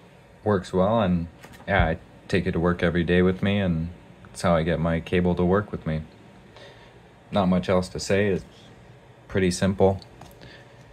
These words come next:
The, uh, ends just go through the holes and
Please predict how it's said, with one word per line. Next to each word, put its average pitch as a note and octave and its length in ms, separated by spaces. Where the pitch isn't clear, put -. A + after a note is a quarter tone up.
The, F2 280
uh, F2 320
ends G2 280
just F#2 240
go F#2 160
through F2+ 160
the E2+ 120
holes B2 400
and F2 360